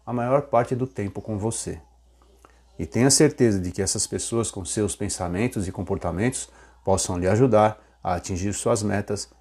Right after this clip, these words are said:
e a se transformar em uma pessoa melhor. E ficamos por aqui. Vamos à frase do dia. "Diga-me co-, com quem tu andas e eu te direi se tu terás sucesso."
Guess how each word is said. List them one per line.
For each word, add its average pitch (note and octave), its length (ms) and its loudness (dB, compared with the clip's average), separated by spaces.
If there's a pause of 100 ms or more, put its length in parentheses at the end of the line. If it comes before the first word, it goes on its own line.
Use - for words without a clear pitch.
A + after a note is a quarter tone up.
e G2 120 -2
a F#2 40 2
se A#2 220 0
transformar A#2+ 720 2 (240)
em G#2 100 -2
uma G2+ 140 2
pessoa G2 380 -2
melhor. F#2 400 0 (840)
E - 60 -6
ficamos D3 400 4
por C3+ 160 6
aqui. A2 240 2
Vamos C3+ 260 2
à C3+ 80 6
frase A#2 320 0
do A2 140 2
dia. E2 320 -6 (800)
"Diga-me C#3 340 4
co-, C3+ 240 -2 (160)
com A2 180 -2
quem A#2 380 0 (140)
tu G#2+ 180 4
andas A#2+ 380 0 (120)
e C3+ 60 -2
eu A2 180 -2
te B2+ 140 -2
direi G#2 420 2 (380)
se - 160 -6
tu C3 300 -4 (200)
terás F#2 600 -2 (180)
sucesso." - 840 -6